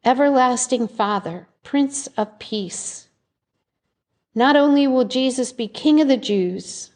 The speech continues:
but he will be Prince of Peace for all the world. We have always lived in a world of violence and hatred, war and oppression.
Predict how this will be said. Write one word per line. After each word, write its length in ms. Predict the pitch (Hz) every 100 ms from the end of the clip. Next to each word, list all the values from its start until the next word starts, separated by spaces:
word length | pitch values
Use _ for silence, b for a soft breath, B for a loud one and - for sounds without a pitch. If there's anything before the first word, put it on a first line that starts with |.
| _ _ -
but 120 | 208
he 180 | 202 240
will 180 | 233 220
be 140 | 202
Prince 460 | 202 - 294 277 277
of 260 | - 202 -
Peace 380 | - 208 -
for 220 | - 220 -
all 220 | 247 277
the 120 | 220
world. 500 | 185 165 - - _ _ _ _ _ _ _ _ _ _ _ _ _ _ _ _ _ _
We 80 | 226
have 120 | 254
always 440 | 208 247 285 285 269
lived 360 | 254 233 214
in 120 | 214 190
a 80 |
world 600 | 185 202 214 185 175 214 -
of 140 | 190
violence 500 | 208 208 214 196 185
and 120 | 190 180
hatred, 440 | 202 202 180 170
war 380 | 185 214 226 220
and 180 | 214 202
oppression. 600 | 180 220 208 - 165